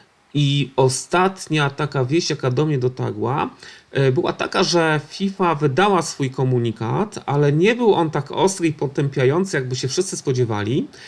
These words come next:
No i fifa pozostawia pole do negocjacji, więc może być tak, że stanie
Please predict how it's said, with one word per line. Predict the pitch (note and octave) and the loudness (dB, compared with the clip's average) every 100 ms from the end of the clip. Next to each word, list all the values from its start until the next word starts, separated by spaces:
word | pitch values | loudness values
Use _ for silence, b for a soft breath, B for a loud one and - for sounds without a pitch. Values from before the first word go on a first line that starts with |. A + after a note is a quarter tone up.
| B B B B - | B B B B 2
No | |
i | C4+ | 2
fifa | C4 A#3+ G#3 | 2 0 2
pozostawia | G3 D3 D3 D#3 D3 D3 | 2 0 0 0 2 2
pole | C3+ - E3+ F3+ D3 | 0 0 2 4 4
do | D3+ | 2
negocjacji, | C#3 B2+ C3 C3 A#2 A2 - A#2+ C3+ F#3 B B B | 2 2 0 0 0 -2 -4 0 0 -2 B B B
więc | C3 C3+ C3 - | 2 2 2 0
może | B2+ D#3 A#3 B3 A3 | 2 4 4 4 4
być | F#3 D#3+ - | 4 2 0
tak, | - B2 A#2+ A2+ A2 | -2 0 0 -2 -6
że | A2 A2 B2 C3 C3 B2+ | -8 0 2 4 4 2
stanie | B2+ - - C#3+ D3 D3+ D3+ D3+ D3 | -2 -8 -4 0 2 2 0 0 0